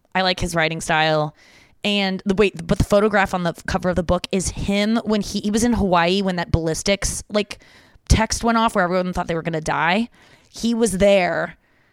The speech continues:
during that and thought he was gonna die, and that was a picture of a screenshot from when he, his face was, like, contorted and thought he was gonna die in, like, ten minutes. And he, you should go watch the clip on Jimmy K-,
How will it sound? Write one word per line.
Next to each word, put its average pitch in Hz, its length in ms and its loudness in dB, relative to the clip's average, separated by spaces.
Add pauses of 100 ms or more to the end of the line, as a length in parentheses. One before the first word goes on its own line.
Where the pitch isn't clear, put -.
(160)
during 196 320 -2
that 165 240 -2
and 180 100 -4
thought 185 140 2
he 190 40 0
was 185 80 -2
gonna 180 140 -6
die, 165 220 0
and 160 100 -6
that 160 60 -6
was 165 120 -4
a 175 40 -4
picture 180 340 -2
of 160 60 -2
a 160 40 -4
screenshot 165 600 -4
from 160 180 -4
when 156 220 -4
he, 151 260 -8
his 160 180 -4
face 156 220 -4
was, 165 80 -10
like, 156 140 -10
contorted 156 500 -4
and 160 100 -10
thought 151 160 -6
he 165 40 -8
was 160 80 -10
gonna 156 160 -10
die - 120 -8
in, - 80 -10
like, - 120 -12
ten 147 180 -4
minutes. 131 300 -10
And 165 200 -8
he, 180 240 -6
you 202 160 -2
should 208 140 -2
go 202 100 4
watch 180 220 0
the 175 60 -6
clip 160 160 -4
on 160 100 -4
Jimmy 156 220 -6
K-, - 100 -12